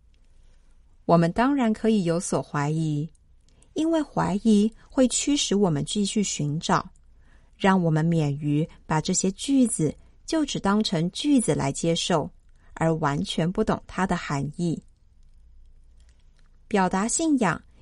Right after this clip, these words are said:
一直是我们理智中的一根刺，驱策我们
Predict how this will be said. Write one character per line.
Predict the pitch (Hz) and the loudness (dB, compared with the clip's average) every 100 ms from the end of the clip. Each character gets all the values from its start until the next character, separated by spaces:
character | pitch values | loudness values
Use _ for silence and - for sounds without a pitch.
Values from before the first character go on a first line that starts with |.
| - | 2
一 | 254 | 2
直 | 202 | 4
是 | 180 247 | 0 2
我 | 220 | 2
们 | 156 165 | 2 0
理 | 175 | -4
智 | - 202 | -4 -4
中 | 190 233 | -2 -2
的 | 220 | -2
一 | 175 | -4
根 | 160 190 202 | -2 0 0
刺， | - 208 170 - _ _ - - - - | -2 -2 -4 -6 _ _ -20 -20 -20 -12
驱 | - 180 | -4 -2
策 | 175 - 190 | -2 0 0
我 | 165 139 | 0 -2
们 | 139 139 156 | -2 -4 -6